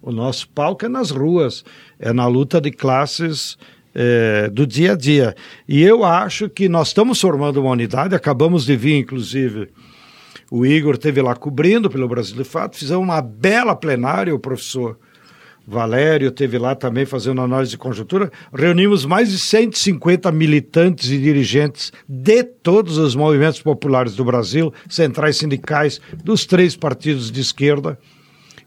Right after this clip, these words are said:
e nos reunimos lá na escola pra tirar um plano de reorganização dos comitês popular e um plano de luta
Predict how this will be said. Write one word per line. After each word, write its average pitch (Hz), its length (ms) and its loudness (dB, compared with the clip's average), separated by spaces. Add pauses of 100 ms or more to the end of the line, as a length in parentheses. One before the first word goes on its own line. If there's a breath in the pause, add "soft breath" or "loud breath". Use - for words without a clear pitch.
(140)
e 190 640 4 (1160 soft breath)
nos 143 200 -2
reunimos 185 480 4
lá 175 120 2
na 175 120 0
escola 180 360 0
pra 226 140 -2
tirar 240 220 2
um 262 120 0
plano 240 640 2 (840)
de 190 420 6
reorganização 190 920 4
dos 147 120 -6
comitês 147 420 2
popular 120 560 -6 (600 soft breath)
e 156 480 0
um 190 140 4
plano 135 380 2
de 190 100 -2
luta 285 360 -2